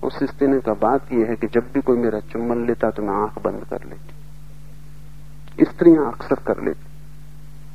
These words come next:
तुम संसार में तो हो, लेकिन आंख बंद करके या आधी आंख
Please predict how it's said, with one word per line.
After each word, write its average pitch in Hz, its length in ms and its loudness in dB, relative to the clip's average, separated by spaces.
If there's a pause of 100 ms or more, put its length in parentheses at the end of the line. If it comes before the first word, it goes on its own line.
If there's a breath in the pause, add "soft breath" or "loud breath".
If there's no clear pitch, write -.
(560)
तुम 151 160 8
संसार 135 560 6
में 151 160 8
तो 120 160 4
हो, 151 180 4
लेकिन 151 320 2
आंख - 500 0 (120)
बंद 101 220 2
करके 104 400 0 (100)
या 95 100 6
आधी 107 420 2
आंख 110 340 2